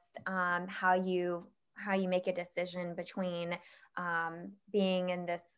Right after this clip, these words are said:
you know, public service role, um, and living a private life and, and kinda where you draw the line there. But, uh, before we dive into that, um, I'm gonna just talk about a couple of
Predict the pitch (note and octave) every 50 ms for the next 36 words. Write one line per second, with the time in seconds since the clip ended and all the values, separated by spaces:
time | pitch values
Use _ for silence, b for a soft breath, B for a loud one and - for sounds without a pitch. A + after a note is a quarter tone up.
0 | _ _ _ _ _ _ _ _ - F#3+ F3+ F#3+ F#3+ F3+ E3+ E3+ - - G3+ F3+
1 | F#3 F3+ - - - F3+ E3+ F3+ F3 E3+ E3+ - - _ _ _ - F3+ F#3 F#3
2 | F3 E3+ E3+ E3+ F3 F#3 F#3+ G3+ G#3+ - - - F#3 F#3 F3+ F3 F3 F3 - -
3 | F#3 F#3 F3+ F3+ F3+ F3 F3+ F3 F3 F3+ F3 - F#3+ E3+ E3+ E3+ E3+ - - E3+
4 | D#3+ D#3+ D#3 D#3+ E3+ - - E3+ E3 E3 E3 E3 - F3 F3 - - F3+ E3+ E3+
5 | E3+ E3 D#3+ E3 E3 - F3+ F3 E3+ E3+ E3 F3+ F3+ C#3+ C#3+ F3 F#3 G3+ G#3 G#3
6 | A3 G#3 G#3 G3+ F#3 F#3 F3+ - B B B B B B B B A#3 A#3 A3+ G3+
7 | B3 A#3+ - - D4+ D#4+ G4+ - B4+ F4+ A#3+ G#3 - A#3+ G3+ G3+ G#3+ A#3 A#3 A#3
8 | - - A3 G#3+ G#3+ F#3+ G3+ A3+ G#3 F#3+ F#3+ G3+ F#3 F3 E3+ D#3 D#3 D#3+ E3+ G3+
9 | G3 - - - - G#3+ G#3+ G3+ G3+ G3 G3 G3 G3+ A3 - G3+ A#3+ C#4+ E4 E4
10 | D4 C4 B3 A#3 - - - - - - - - - A#3+ A#3 A#3 - - A#3+ A3+
11 | A3+ C4+ G#3 G#3 G3 G3 G3 F#3 - A3 G#3+ - D4+ C#4+ C4+ B3 A3+ G#3 G3+ G3
12 | G3+ G3+